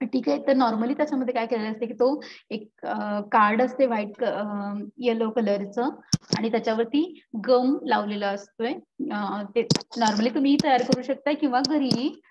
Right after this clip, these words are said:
अ, तयार करू शकता किंवा तुम्हाला विकतही ते मिळतं. तर त्याच्यावरती काय, त्याचा purpose काय आहे की ते traps तुम्ही, त्याला trap म्हटलं जाते आणि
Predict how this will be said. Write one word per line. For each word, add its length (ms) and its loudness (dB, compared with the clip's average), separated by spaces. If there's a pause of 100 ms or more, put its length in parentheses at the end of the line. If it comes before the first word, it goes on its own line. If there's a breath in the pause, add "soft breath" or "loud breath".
(220 soft breath)
अ, 300 -6 (340)
तयार 240 2
करू 180 -4
शकता 320 -8
किंवा 220 -4
तुम्हाला 280 0
विकतही 400 -4
ते 140 0
मिळतं. 420 0 (300 soft breath)
तर 100 0
त्याच्यावरती 440 2
काय, 160 -2
त्याचा 360 -2
purpose 480 0
काय 160 -4
आहे 120 -2
की 140 -10
ते 220 -6
traps 460 0
तुम्ही, 360 2 (260)
त्याला 140 2
trap 300 -2
म्हटलं 260 -8
जाते 220 -8
आणि 140 -6